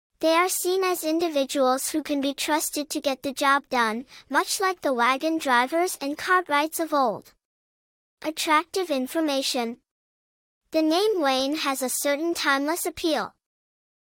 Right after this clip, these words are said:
It's a name that's been around for centuries, yet it doesn't feel outdated. It carries a sense of strength and reliability,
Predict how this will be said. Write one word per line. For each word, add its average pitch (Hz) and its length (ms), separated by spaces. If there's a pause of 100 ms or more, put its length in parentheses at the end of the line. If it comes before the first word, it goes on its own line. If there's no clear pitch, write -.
(200)
It's 359 220
a 392 60
name 339 420
that's 285 260
been 311 180
around 269 460
for 262 160
centuries, 277 760 (340)
yet 294 160
it 269 180
doesn't 370 380
feel 320 300
outdated. 269 720 (920)
It 330 200
carries 359 440
a 440 60
sense 277 400
of 262 100
strength 262 600
and 269 160
reliability, 262 880